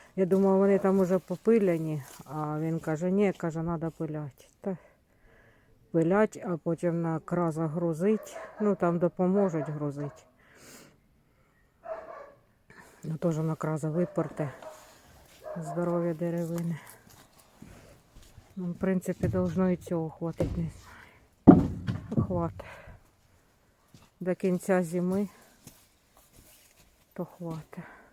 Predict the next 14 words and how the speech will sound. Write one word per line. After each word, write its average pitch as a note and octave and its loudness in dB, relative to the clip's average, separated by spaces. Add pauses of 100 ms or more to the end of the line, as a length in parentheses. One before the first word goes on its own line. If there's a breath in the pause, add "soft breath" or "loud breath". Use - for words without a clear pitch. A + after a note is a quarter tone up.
(880 loud breath)
Так, - -6
все, - -6
працювати F3 -6
мені, E3 -2
бо E3 2
я F3+ 2
стою, F#3 -2
тільки - -8
знімаю. E3 -2 (560 loud breath)
Ні, F#3 0
я E3+ 0
потягала F#3+ -2
трохи, - -8
то D#3+ -6